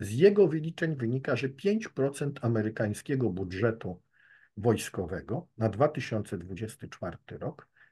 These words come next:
zapewni całkowite odparcie Rosjan, odbudowę ukraińskich zdolności bojowych i zarazem sprowadzenie armii ukraińskiej do takiego stanu,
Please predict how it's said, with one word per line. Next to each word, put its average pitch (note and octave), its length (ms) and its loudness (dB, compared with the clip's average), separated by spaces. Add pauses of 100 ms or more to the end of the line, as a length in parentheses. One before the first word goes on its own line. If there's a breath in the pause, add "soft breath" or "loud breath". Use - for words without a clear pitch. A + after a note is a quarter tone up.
zapewni A2+ 600 2
całkowite A3+ 760 4
odparcie - 580 -2
Rosjan, F2+ 640 -6 (460 loud breath)
odbudowę A2 840 6 (300)
ukraińskich B2+ 720 2
zdolności A2 680 2
bojowych C#3+ 680 2
i C3 60 2
zarazem A2+ 440 4
sprowadzenie G#2+ 720 2
armii G#2+ 360 2
ukraińskiej G2 680 -6
do F2 120 -6
takiego F3 500 0
stanu, - 520 -6